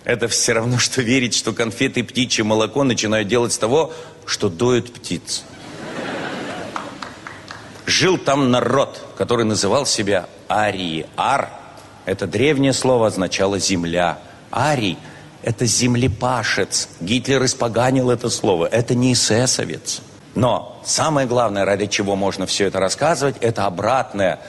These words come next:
слову «ар», это слово «ра». «Ра» означало «солнечный свет».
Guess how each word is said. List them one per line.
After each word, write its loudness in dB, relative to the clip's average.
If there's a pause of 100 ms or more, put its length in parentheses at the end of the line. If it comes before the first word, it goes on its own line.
(140)
слову 0
«ар», 0
это -4
слово -2 (380)
«ра». -2 (460)
«Ра» -2 (360)
означало -2
«солнечный -2
свет». -4